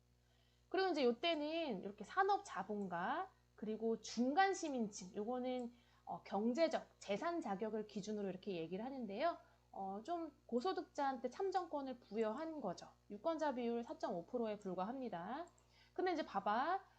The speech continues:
어, 선거권을 갖지 못한 사람들이 훨씬 많죠. 바로 도시의 소시민과 노동자인데요. 자, 이들이, 이들이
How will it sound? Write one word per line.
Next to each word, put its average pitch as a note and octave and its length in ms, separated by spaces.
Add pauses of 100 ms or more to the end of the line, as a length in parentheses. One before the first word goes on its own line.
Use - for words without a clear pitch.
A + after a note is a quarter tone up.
(240)
어, C#4+ 120
선거권을 G#4 500
갖지 A#3 280
못한 C#4 320
사람들이 C4 1200
훨씬 B4 480
많죠. G#3+ 500
바로 G#3+ 220
도시의 B3 440
소시민과 E4 800
노동자인데요. G3 880 (340)
자, - 260
이들이, D4 880
이들이 E4 540